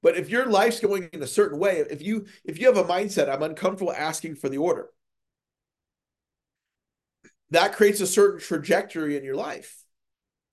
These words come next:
"I'm uncomfortable asking for the order." And then we switch that to,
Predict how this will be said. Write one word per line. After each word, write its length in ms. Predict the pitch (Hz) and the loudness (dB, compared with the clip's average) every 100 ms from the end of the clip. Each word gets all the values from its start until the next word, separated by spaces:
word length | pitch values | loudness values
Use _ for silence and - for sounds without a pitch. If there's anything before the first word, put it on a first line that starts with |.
| _ | _
"I'm 140 | - 151 | -2 0
uncomfortable 640 | 156 - - 214 208 180 | -2 -4 -4 -4 0 0
asking 340 | 165 165 160 | 0 -2 -10
for 140 | 143 143 | -8 -4
the 80 | |
order." 320 | 143 127 - _ _ _ _ _ _ _ _ _ _ _ _ _ _ _ _ _ _ _ _ _ _ _ _ _ _ _ _ _ _ _ - | -4 -4 -10 _ _ _ _ _ _ _ _ _ _ _ _ _ _ _ _ _ _ _ _ _ _ _ _ _ _ _ _ _ _ _ -2
And 120 | 151 | 4
then 120 | 165 | 4
we 100 | 165 | 2
switch 380 | 156 - 226 - | 0 4 4 4
that 260 | 160 147 - | 2 0 -2
to, 420 | 156 147 143 | 0 0 -2